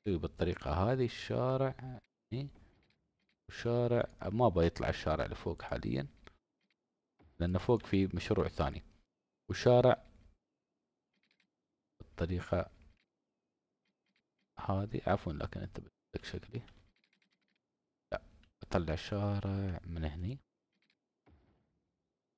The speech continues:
الطريقة هذه. خدمات العامة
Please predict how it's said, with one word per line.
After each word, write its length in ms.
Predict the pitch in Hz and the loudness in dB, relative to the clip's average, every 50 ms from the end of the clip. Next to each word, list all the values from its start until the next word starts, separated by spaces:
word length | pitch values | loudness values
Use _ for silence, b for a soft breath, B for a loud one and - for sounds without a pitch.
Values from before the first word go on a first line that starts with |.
| _ _ _ _ | _ _ _ _
الطريقة 380 | - 92 92 85 - - 78 | -2 0 0 0 0 0 0
هذه. 520 | 82 87 98 101 110 117 139 147 147 139 127 - - - _ _ _ _ _ _ _ _ _ _ _ _ _ _ _ _ _ _ _ _ _ _ _ _ _ _ _ _ _ _ _ _ _ _ _ _ _ | 0 2 2 2 2 2 0 -4 -6 -6 -10 -14 -20 -20 _ _ _ _ _ _ _ _ _ _ _ _ _ _ _ _ _ _ _ _ _ _ _ _ _ _ _ _ _ _ _ _ _ _ _ _ _
خدمات 480 | - - 98 95 104 113 131 127 - - | 2 2 6 6 8 8 8 8 8 8
العامة 560 | 90 82 80 87 110 120 131 135 143 156 156 | 8 8 10 10 8 8 6 4 4 2 2